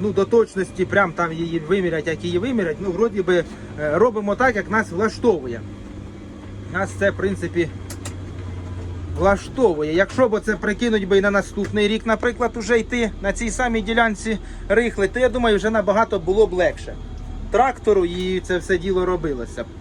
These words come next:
Це, звісно, не так, як з плугом роблю. Це я роблю по рагульному, що багато, мало, вірніше, оставляю, щоб відходить края, тобто там три-чотири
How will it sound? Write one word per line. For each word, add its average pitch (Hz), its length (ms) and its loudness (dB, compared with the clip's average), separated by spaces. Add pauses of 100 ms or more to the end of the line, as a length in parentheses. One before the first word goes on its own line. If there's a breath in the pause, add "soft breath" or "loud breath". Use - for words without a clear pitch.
(1600)
Це, 240 340 6
звісно, 208 400 0
не 190 100 0
так, 247 200 0
як 240 120 0
з - 60 -12
плугом 214 420 2 (840)
роблю. 196 500 0 (760)
Це 190 140 4
я 175 180 8 (120)
роблю 196 340 4
по 185 140 6
рагульному, 220 680 4 (1120)
що - 280 0
багато, 190 540 -2 (600)
мало, 190 360 2
вірніше, 165 400 0
оставляю, 175 600 4 (140)
щоб 170 200 -2
відходить 170 420 0
края, 202 320 0
тобто 151 220 -2
там 151 180 -2
три-чотири 180 1160 2